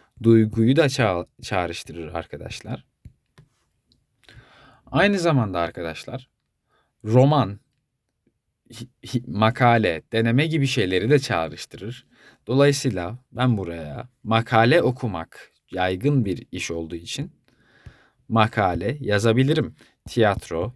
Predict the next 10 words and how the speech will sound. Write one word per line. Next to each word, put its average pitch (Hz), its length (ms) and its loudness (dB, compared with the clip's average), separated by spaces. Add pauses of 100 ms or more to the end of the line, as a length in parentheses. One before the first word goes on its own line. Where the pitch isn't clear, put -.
yazabilirim 110 640 0
fazladan. 85 600 -4 (1000)
Roman 110 480 2 (140)
yazabilirim. 110 680 -2 (500)
Bunlar 110 400 -2
hep 196 220 -4 (100)
okumakla 127 600 2
alakalı 87 520 -2
şeylerdir 76 640 -8
arkadaşlar. - 640 -14